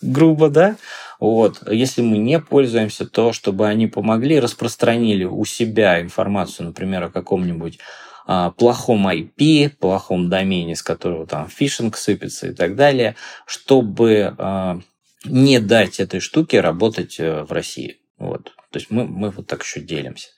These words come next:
Вот. Поэтому и с госухой, а, контактируем, и с коммерческим сектором, который занимается информационной безопасностью, мы тоже в контакте находимся.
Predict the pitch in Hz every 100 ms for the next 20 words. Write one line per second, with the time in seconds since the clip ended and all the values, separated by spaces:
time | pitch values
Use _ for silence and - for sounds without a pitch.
0 | - - - - - - _ - 98 85
1 | - 120 120 120 113 104 82 98 90 92
2 | - 110 104 151 208 233 _ 139 143 139
3 | 131 127 127 - 123 117 120 - 127 123
4 | 117 107 101 101 139 175 165 - - -
5 | - - - 107 107 90 - - - 73
6 | 73 - - - 123 - 110 98 - 78
7 | 92 92 85 82 87 90 - 85 - 85
8 | - 85 80 85 87 104 131 - - 87
9 | 85 95 - 90 90 - 80 73 - -
10 | - - - - - -